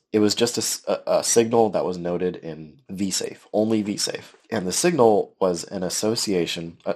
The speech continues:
a, an apparent increased, uh, risk of stroke following the bivalent covid vaccines.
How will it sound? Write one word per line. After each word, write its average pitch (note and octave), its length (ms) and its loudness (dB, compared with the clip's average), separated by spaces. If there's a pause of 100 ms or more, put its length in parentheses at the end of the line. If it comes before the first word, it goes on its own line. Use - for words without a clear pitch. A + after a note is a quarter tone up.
a, F2 180 0
an F#2 80 -4
apparent A2+ 440 2
increased, G#2 580 -6 (100)
uh, E2 160 -2
risk F2+ 240 -2
of E2 120 -4
stroke - 500 2 (140)
following G2 320 4
the F2 80 -6
bivalent E2 500 -2
covid D#2 300 -10
vaccines. - 500 -12